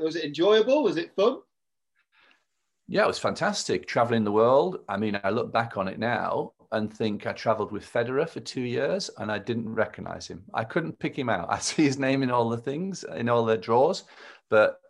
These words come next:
Speaker 2: you know, Nadal, Federer, they were just players, and you'd watch them and you'd watch a whole variety, but there was,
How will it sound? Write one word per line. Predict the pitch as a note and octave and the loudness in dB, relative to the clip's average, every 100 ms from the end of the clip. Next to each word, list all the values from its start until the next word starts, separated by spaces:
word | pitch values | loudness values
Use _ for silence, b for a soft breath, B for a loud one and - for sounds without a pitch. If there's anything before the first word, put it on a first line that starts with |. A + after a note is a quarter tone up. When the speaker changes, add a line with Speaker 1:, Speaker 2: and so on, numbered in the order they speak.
| _ _ | _ _
Speaker 2:
you | G#2+ | -14
know, | G2+ | -10
Nadal, | G2+ G#2 - A#2 B2+ B2 | -8 -8 -6 -4 -4 -6
Federer, | - A2+ B2+ C3+ B2+ | -6 -4 0 0 2
they | A#2 | 2
were | A2+ | 2
just | G#2 C3 B2 - _ _ - | 0 -2 -4 -6 _ _ -12
players, | - C#3 D3 - F2+ | -4 -2 0 -4 -4
and | G2 | -4
you'd | G#2+ G#2+ | -2 -4
watch | G#2+ B2 - - - | 2 2 2 -12 -12
them | G#2+ A#2+ C#3 | -4 -2 0
and | A2 | -2
you'd | G2+ G2 | 0 -4
watch | G#2+ A2 - G#2+ | 2 0 0 -6
a | |
whole | A#2 A2 | 0 0
variety, | F#2+ G2+ C#3 F#3+ - | 0 -2 -2 -2 -8
but | - D2+ | -10 -6
there | G2 | -4
was, | G2 | -4